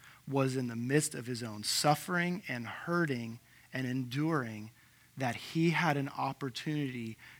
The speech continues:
to minister the love of God, the grace of God, the goodness and compassion of God to other people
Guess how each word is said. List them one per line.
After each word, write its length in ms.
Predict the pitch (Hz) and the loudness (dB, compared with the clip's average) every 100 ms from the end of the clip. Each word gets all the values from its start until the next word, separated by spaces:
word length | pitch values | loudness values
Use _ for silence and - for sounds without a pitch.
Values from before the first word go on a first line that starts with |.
| - | -6
to 320 | - 156 127 | 0 2 2
minister 840 | 127 135 160 180 160 - 131 123 | 0 2 4 4 2 -2 -4 -6
the 120 | 120 | -6
love 400 | 117 120 127 143 | -4 -4 -2 -2
of 180 | 170 160 | -4 -4
God, 420 | 135 110 104 107 - - | -4 -4 -6 -10 -16 -16
the 180 | 127 127 | -6 -6
grace 580 | 113 123 131 143 180 - | -6 -4 2 4 4 2
of 180 | 135 113 | -2 -4
God, 320 | 120 101 101 - - - | -8 -8 -12 -16 -20 -6
the 160 | 135 131 | 2 2
goodness 640 | 123 151 170 170 151 - | 4 8 8 8 2 0
and 240 | 156 143 | -2 -4
compassion 760 | - 139 127 - 160 170 - 131 | -2 -4 -4 0 0 2 0 0
of 140 | 113 | -4
God 360 | 110 110 104 104 _ _ _ _ _ _ _ _ - | -6 -6 -8 -12 _ _ _ _ _ _ _ _ -6
to 240 | - 151 - | 0 0 0
other 320 | 143 143 143 | 0 4 4
people 520 | - 139 - 113 107 | 2 -6 -6 -12 -14